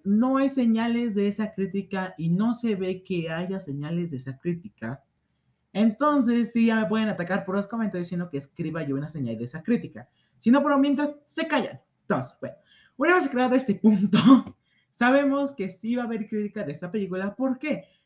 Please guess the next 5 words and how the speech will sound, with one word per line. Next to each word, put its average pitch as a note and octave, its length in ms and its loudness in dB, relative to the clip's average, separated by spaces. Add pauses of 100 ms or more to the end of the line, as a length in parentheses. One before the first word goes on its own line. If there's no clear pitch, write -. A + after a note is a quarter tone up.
(260)
Porque C4+ 300 4
aunque C4+ 300 -2
más F4+ 220 -2
quisiera B3 720 0
yo, F#3+ 420 -4